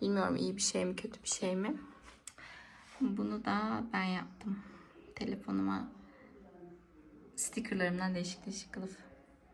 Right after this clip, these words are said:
Makyaj masası olarak hiçbir şey koymamışlar. Sadece bir komodin var.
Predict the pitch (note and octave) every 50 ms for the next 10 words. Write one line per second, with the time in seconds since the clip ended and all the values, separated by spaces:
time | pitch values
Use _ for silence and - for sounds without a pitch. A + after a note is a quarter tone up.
0 | - - - - - - - - - - - B3+ C4 B3+ - A3+ A3+ A3+ - A#3
1 | A3+ - - A#3 A3 G#3+ G#3 A3 A3 A3 - - - - - A3 G#3+ G#3+ - -
2 | G#3+ G#3+ G#3+ - - G#3 G3+ G3 F#3 F3+ F3 F#3 F#3 - - F#3+ F#3+ G#3 B3 -
3 | - - - - - - - - - - - - - - - - - - - -
4 | - - G#3 G3+ G3+ G#3 G3 G3+ G3+ G3+ - - - G#3 G3 G3 G3 G3+ G3+ G3+
5 | G3+ F#3+ F#3+ F#3 - G2 - - - -